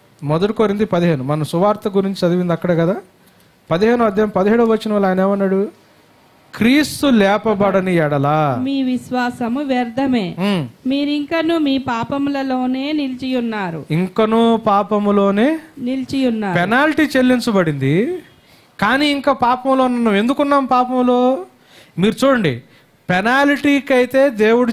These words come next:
Speaker 1: చెల్లించాడు, కానీ సిలువ మీద పాపానికి కారణమైన రీజన్ని మీలో నుంచి, నాలో నుంచి తీసేయలా.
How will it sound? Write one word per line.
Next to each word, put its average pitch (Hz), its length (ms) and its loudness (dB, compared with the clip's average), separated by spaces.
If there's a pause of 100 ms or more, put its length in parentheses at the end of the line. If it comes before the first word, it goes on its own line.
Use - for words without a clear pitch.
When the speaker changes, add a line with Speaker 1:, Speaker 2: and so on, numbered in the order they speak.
Speaker 1:
చెల్లించాడు, 214 440 2
కానీ 185 280 0
సిలువ 214 360 0
మీద 143 520 0 (840)
పాపానికి 233 640 0
కారణమైన 190 720 0
రీజన్ని 202 600 0
మీలో 165 400 0
నుంచి, 160 300 -6
నాలో 151 340 -2
నుంచి 143 280 -8
తీసేయలా. 143 520 -2